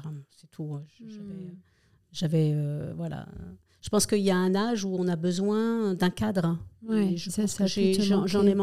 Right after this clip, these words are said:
Speaker 1: man-, j'en ai manqué.
Speaker 2: Hmm. Et donc,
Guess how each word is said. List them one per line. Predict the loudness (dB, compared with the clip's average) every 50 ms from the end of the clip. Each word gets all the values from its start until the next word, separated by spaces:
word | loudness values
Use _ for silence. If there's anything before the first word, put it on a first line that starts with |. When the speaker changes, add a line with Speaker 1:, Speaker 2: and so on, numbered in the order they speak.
| 0 -2
Speaker 1:
man-, | -2
j'en | -2 0 0
ai | 0 0
manqué. | 0 0 -2 -2 -6 -10 -12 -12 -18 -20 -20 _ _ _
Speaker 2:
Hmm. | -18 -16 -14 -14 -14 -16 -18 -20 _ _ _ _ _ _ -20 -20 -20 -18 -20 -20 -20 -20 _ _ -4
Et | -4 0
donc, | 2 2 2 0 0 -4 -8 -12